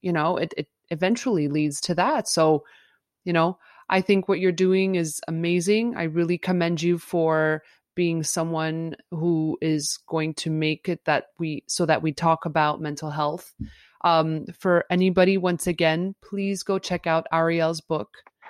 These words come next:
It's called Picking Up the Broken Pieces. Ariel, I would love to ask you this to cap it off. If there is any song playing anywhere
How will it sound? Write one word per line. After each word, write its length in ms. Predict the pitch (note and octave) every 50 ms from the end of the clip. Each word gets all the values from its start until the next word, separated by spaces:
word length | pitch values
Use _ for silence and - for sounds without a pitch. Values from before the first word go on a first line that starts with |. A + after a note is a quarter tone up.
| - _ - _ _
It's 200 | F#3 F3 - -
called 340 | - F3+ E3+ D#3+ E3 -
Picking 340 | - F3 F3 _ - F#3 F#3 -
Up 220 | E3 E3+ - _
the 100 | - F#3
Broken 400 | D#3 - D#3+ D#3 D#3 - E3+ E3
Pieces. 680 | D#3 - - E3 D3+ - - E3 F3 G3 A3 A3 - - _ _ - - - - - - - - - _ -
Ariel, 640 | F#3+ F3+ F3 F3 E3+ E3 D#3+ D#3+ E3+ G#3+ C#4 C#4+ _ _ _ _ _ _ _
I 100 | E3+ E3+
would 240 | E3 D#3+ F3 E3+
love 440 | E3+ F3 F3 F3+ F#3+ G3+ A3+ C4+ C4+ -
to 180 | - - -
ask 380 | - G3+ G3 G#3 G3+ - - -
you 140 | G3+ F#3 E3
this 360 | - F#3+ F#3 E3 D3 - -
to 100 | - E3+
cap 320 | - - E3+ D3 - - D3+
it 80 | D3
off. 400 | C#3+ C3+ - - - - - _ _ _ _ _ _ _ _ _ _ _ _ _ _
If 180 | - G#3 G3+ -
there 220 | - B3 B3+ C4
is 160 | B3 A3+ G#3 - _
any 300 | - D4 D#4+ F4 F4+ F4+
song 500 | E4+ - - D4 B3 A3 G3+ F#3 F3+ F#3
playing 380 | F3 - - G#3 G3 G3 F#3+ - _ -
anywhere 760 | F#3+ F#3+ G3+ G3+ G3 F3+ D3 D3+ B2 - F#2 F2+ - -